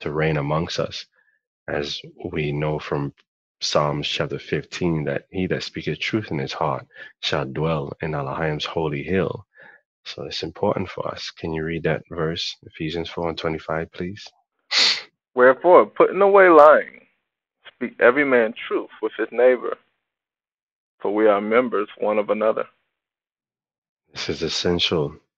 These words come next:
Speaker 1: to be brethren, to be family, to have truth amongst one another. And there's a way we ought to speak the truth, as we're exhorted in chapter four, verse fifteen of Ephesians, please.
Speaker 2: But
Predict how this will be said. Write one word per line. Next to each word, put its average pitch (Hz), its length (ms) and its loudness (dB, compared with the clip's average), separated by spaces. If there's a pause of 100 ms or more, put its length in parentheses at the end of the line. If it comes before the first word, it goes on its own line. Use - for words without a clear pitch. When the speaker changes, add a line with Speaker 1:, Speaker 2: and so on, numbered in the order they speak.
(120)
Speaker 1:
to 82 100 -6
be 76 160 -4
brethren, 78 580 -2
to - 140 -14
be 73 180 -4
family, 78 580 -4 (800)
to - 100 -10
have 76 160 -8
truth 92 340 -8 (440)
amongst 73 420 -6
one 76 120 -4
another. 71 420 -6 (1300)
And 71 200 -4
there's 73 240 -2
a 71 60 -4
way 82 260 2
we 85 180 0
ought 73 200 0
to - 60 -8
speak - 300 -8
the 71 80 -12
truth, - 380 -6 (680)
as 71 200 -6
we're 71 160 -2
exhorted 76 560 -2
in 71 320 -8
chapter - 260 -8
four, 73 300 -6
verse 71 180 -6
fifteen 101 480 -2
of 78 140 -2
Ephesians, 69 560 -8
please. 85 480 -6 (720)
Speaker 2:
But - 140 2